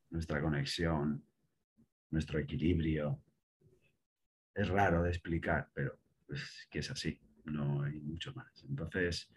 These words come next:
somos un poco egoístas, evidentemente, ¿no? Son mu-, es mucho tiempo, mucho tiempo de preparación, mucho tiempo de exigencia que les robamos a la familia.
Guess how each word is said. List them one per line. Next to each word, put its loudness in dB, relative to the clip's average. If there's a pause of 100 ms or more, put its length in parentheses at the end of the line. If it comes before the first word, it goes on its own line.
(920)
somos 2
un 0
poco 4
egoístas, 4
evidentemente, 0 (140)
¿no? 0 (460)
Son 2
mu-, 0
es 2
mucho 0
tiempo, 6
mucho -2
tiempo -4
de 2
preparación, 0 (800)
mucho 2
tiempo 2
de 4
exigencia 4
que 0
les 0
robamos 2
a -4
la -4
familia. 2